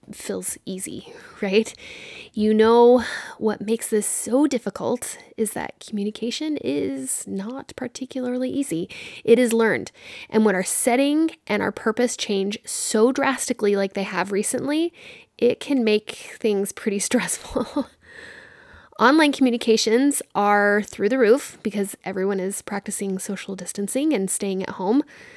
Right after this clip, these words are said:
There's a whole wealth of hilarious memes, and celebrities are reading children's books. Zoos and museums are offering free live classes.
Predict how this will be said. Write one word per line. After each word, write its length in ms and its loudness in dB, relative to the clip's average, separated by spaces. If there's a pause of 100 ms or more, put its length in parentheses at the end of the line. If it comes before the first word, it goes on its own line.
(200)
There's 160 2
a 60 2
whole 360 0
wealth 560 2
of 120 -6
hilarious 520 4
memes, 460 0
and 280 -6
celebrities 600 2
are 160 0
reading 240 -2
children's 400 -2
books. 540 -2 (160)
Zoos 400 4
and 180 -2
museums 500 2
are 140 2
offering 640 0 (480)
free 560 4
live 400 2
classes. 760 -2